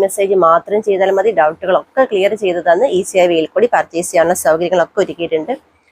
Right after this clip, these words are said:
അതുപോലെ തന്നെ ഡിസ്ക്രിപ്ഷനിലാണെങ്കിൽ ഒരു നമ്പർ കൊടുത്തിട്ടുണ്ട്. നമുക്ക് നിങ്ങൾ, ഏഹ്, നമ്മുടെ സ്റ്റാഫിനെ കോൺടാക്ട് ചെയ്തിട്ട് റിപ്ലൈ കിട്ടാതിരിക്കുകയോ മറ്റെന്തെങ്കിലും സ്റ്റാഫിനെ കുറിച്ച് കംപ്ലൈന്റുകൾ ഉണ്ടെങ്കിലോ നിങ്ങൾക്ക് ഡിസ്ക്രിപ്ഷനിൽ കാണുന്ന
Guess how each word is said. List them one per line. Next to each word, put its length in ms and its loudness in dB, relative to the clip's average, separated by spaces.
അതുപോലെ 260 2
തന്നെ 180 4
ഡിസ്ക്രിപ്ഷനിലാണെങ്കിൽ 760 2
ഒരു 100 -2
നമ്പർ 300 2
കൊടുത്തിട്ടുണ്ട്. 440 -2
നമുക്ക് 320 -2
നിങ്ങൾ, 200 4
ഏഹ്, 220 -4
നമ്മുടെ 260 -4
സ്റ്റാഫിനെ 520 0
കോൺടാക്ട് 420 -2
ചെയ്തിട്ട് 340 -4
റിപ്ലൈ 300 0
കിട്ടാതിരിക്കുകയോ 600 0
മറ്റെന്തെങ്കിലും 540 -4
സ്റ്റാഫിനെ 480 0
കുറിച്ച് 240 -4
കംപ്ലൈന്റുകൾ 540 4
ഉണ്ടെങ്കിലോ 300 -2
നിങ്ങൾക്ക് 340 -2
ഡിസ്ക്രിപ്ഷനിൽ 560 0
കാണുന്ന 220 4